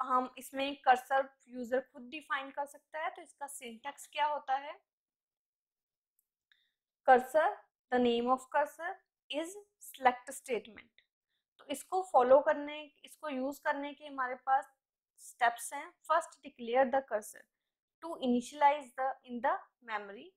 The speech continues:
Second is open the cursor to allocate the memory। Third is fetch the cursor to retrieve data। Fourth is close the cursor to release allocated memory। तो यहाँ पे फोर स्टेप्स हैं, declare, open,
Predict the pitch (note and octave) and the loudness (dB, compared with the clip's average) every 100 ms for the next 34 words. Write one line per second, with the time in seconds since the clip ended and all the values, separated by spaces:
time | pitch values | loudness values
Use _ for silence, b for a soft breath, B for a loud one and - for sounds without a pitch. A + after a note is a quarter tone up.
0 | _ _ _ - C4+ B3+ E4 F#4 - _ | _ _ _ 0 2 2 -4 -8 -14 _
1 | A#3 - C4+ C4+ D4 D4 C#4+ - F#4+ G4+ | -6 -2 -2 2 0 2 -2 -2 -14 -20
2 | _ E4+ - A3+ G#3+ A3 B3 A3+ B3+ C4 | _ -20 -8 -4 -4 -4 -10 -6 -4 -4
3 | C4 C4 D4+ F#4+ _ _ C4 C4+ C#4 _ | -6 -8 -18 -20 _ _ -2 -2 -6 _
4 | _ _ C4 - E4 D#4 E4 D#4+ D4+ - | _ _ -2 -2 -6 -6 -4 -4 -6 -6
5 | E4 F#4+ _ C#4+ C4+ - A#3 G#3+ G#3+ A3 | -10 -10 _ -10 -10 -10 -16 -14 -12 -12
6 | - D#4+ _ _ _ _ _ C#4 D4 D#4+ | -12 -16 _ _ _ _ _ -4 -4 -6
7 | - - B3 B3+ D4 D#4+ D#4 D#4 D4 - | -18 -2 4 6 6 4 0 -2 -4 -8
8 | F4 - D#4+ C#4 B3+ B3+ C4 C4 A#3+ A3 | -10 -12 -14 -10 -8 -6 -8 -10 -10 -10
9 | A3 G#3+ A3+ G3+ G#3 F3+ - _ _ _ | -14 -20 -20 -20 -18 -18 -20 _ _ _
10 | _ _ - C#4+ C#4 C4+ C4+ D4 D4+ E4+ | _ _ -8 2 4 4 0 -2 -6 -8
11 | _ _ C4 C4 D4 E4+ F4 _ - B3 | _ _ 0 2 4 0 -4 _ 2 2
12 | B3 - C#4+ D4 C4 - A#3 A3+ C#4+ F#4+ | 2 -4 -8 -8 -12 -12 -6 0 2 0
13 | - A3 A3+ _ D4 F#4 | -6 -20 -20 _ -6 -6